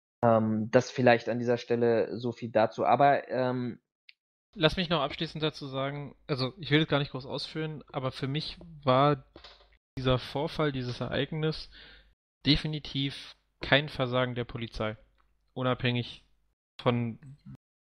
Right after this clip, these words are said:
Speaker 2: wer hat versagt oder was auch immer. Ähm,
Speaker 1: Warum?
Speaker 2: das, äh, d-,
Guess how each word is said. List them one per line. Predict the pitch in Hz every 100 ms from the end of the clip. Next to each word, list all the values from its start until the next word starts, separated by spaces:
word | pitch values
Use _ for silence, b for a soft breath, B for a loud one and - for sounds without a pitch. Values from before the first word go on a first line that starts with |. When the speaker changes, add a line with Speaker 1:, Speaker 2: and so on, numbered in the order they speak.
| _ -
Speaker 2:
wer | 123 123
hat | 120
versagt | 127 117 117 -
oder | 113
was | 110
auch | 113
immer. | 110 110 - B B B B B
Ähm, | 202 127 117 117 117 - _ _ _ _ _ _ _ _ _
Speaker 1:
Warum? | 127 123 135
Speaker 2:
das, | 123 - - _ _ - - _ _ _ -
äh, | 147 139
d-, | 135